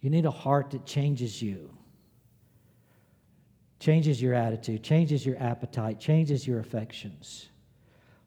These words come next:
And that new heart is only a gift of Christ. Christ purchased that for you, and he can give that to you.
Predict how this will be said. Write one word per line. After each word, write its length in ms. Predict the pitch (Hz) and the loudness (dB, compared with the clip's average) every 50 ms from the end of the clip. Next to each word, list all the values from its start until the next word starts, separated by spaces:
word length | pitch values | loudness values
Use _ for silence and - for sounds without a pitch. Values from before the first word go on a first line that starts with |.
| _ - | _ -4
And 160 | 135 123 131 | -2 0 2
that 180 | 139 143 139 139 | 2 2 2 4
new 160 | 147 156 143 | 4 4 4
heart 340 | - - - 151 143 135 123 | 4 2 2 4 4 4 2
is 120 | 120 113 | 2 2
only 300 | 135 135 139 143 147 147 | 2 2 2 2 2 2
a 120 | - 143 127 | 2 0 -2
gift 440 | 117 107 107 139 139 131 135 - - | -2 0 0 2 2 2 0 -4 -12
of 100 | 110 - | -16 -8
Christ. 600 | - 131 120 110 107 101 101 - - - - - - _ _ _ _ _ _ _ _ - | -4 -2 -2 -2 -2 -4 -8 -10 -14 -18 -20 -20 -20 _ _ _ _ _ _ _ _ -2
Christ 320 | - 143 131 127 - - | 0 2 2 0 -2 -2
purchased 420 | - - 160 151 - 135 123 - | 0 2 2 2 2 -2 -4 -2
that 240 | - 131 120 120 - - | -2 -2 -2 -2 -4 -4
for 220 | - 143 131 123 | -2 0 0 0
you, 220 | 117 104 104 107 | 0 -2 -4 -4
and 100 | 110 107 | -4 -2
he 80 | 107 131 | -2 -4
can 240 | 113 - 131 123 110 | -2 -2 -4 -4 -4
give 300 | 104 104 131 151 143 131 | -2 2 4 4 4 4
that 260 | 131 117 107 104 - - - - - - _ | 2 -2 -4 -6 -10 -14 -20 -20 -20 -20 _
to 160 | - - 147 147 | -4 0 2 2
you. 380 | 135 120 104 95 85 82 - | 2 2 0 -4 -8 -10 -16